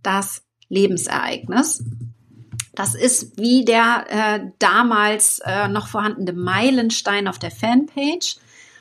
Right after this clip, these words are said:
Und wenn wir ein Lebensereignis posten, sowas wie Hochzeit, Beziehung, Ausbildung, Reise, gibt's hier so ein paar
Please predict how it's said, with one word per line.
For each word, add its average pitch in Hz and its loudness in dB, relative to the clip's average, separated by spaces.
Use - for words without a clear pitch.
Und 226 2
wenn 247 6
wir - 4
ein 220 0
Lebensereignis 247 4
posten, 233 0
sowas 196 0
wie 185 -6
Hochzeit, 196 0
Beziehung, 202 0
Ausbildung, 185 -2
Reise, 190 2
gibt's 185 -8
hier 180 -4
so 175 -4
ein 175 -6
paar 160 -6